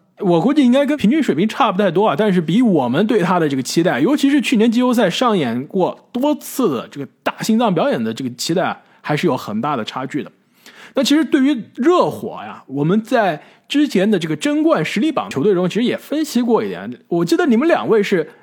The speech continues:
比我更看好热火在争冠实力榜的，但是我们离那次录音，可能那期节目已经过去两周时间了。现在再来看，是不是你们也需要下调对于热火的评级了？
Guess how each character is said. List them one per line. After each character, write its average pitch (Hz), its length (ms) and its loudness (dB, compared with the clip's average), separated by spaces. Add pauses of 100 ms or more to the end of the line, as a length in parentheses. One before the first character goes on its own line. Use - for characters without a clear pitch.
(120)
比 254 140 4
我 175 260 2
更 262 160 0
看 220 300 0
好 123 140 0
热 196 180 2
火 131 140 -4
在 131 120 -4
争 214 200 -2
冠 214 140 0
实 - 120 -8
力 196 100 0
榜 85 200 -6
的， - 120 -16
但 208 120 2
是 202 80 2
我 156 100 0
们 196 160 0
离 180 240 2 (320)
那 233 180 2
次 190 120 2
录 196 200 2
音， 190 140 2
可 170 140 -2
能 143 240 -2
那 202 160 2
期 170 160 -4
节 147 120 0
目 143 140 -2
已 123 40 -4
经 139 120 -4
过 156 160 0
去 135 100 -8
两 107 200 -6
周 135 140 -4
时 117 140 -10
间 113 140 -8
了。 113 80 -14 (240)
现 233 300 2
在 208 180 2
再 165 140 0
来 143 120 -2
看， 143 180 -4
是 139 140 -6
不 135 120 -2
是 131 80 -2
你 117 80 -2
们 117 100 -2
也 120 80 -4
需 - 220 -4
要 143 160 -2 (240)
下 - 400 -2
调 127 240 -6
对 147 160 -2
于 123 100 -2
热 135 140 -2
火 120 120 -8
的 107 80 -8
评 110 160 -8
级 98 120 -10
了？ 95 160 -14